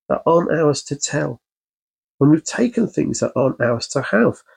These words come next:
and even when we fail to step in to help the hungry or the sick or the brokenhearted or the prisoner, we, we need to recognize that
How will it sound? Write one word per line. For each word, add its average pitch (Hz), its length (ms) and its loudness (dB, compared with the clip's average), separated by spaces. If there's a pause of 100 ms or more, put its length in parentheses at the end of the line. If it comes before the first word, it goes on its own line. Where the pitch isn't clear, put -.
(840)
and 196 160 6
even 233 240 6
when 147 140 6
we 139 100 4
fail 156 420 2
to 147 100 -8
step - 340 -2
in 147 300 2 (340)
to - 80 -4
help 147 240 0
the - 80 0
hungry 143 380 2
or 113 80 -4
the 117 80 -6
sick - 480 2
or 120 200 2 (680)
the 143 200 -8
brokenhearted 139 760 2
or 131 80 2
the 127 80 -4
prisoner, 127 400 0
we, - 180 2
we 175 220 4
need 202 280 4
to - 100 2
recognize 135 640 0
that - 160 2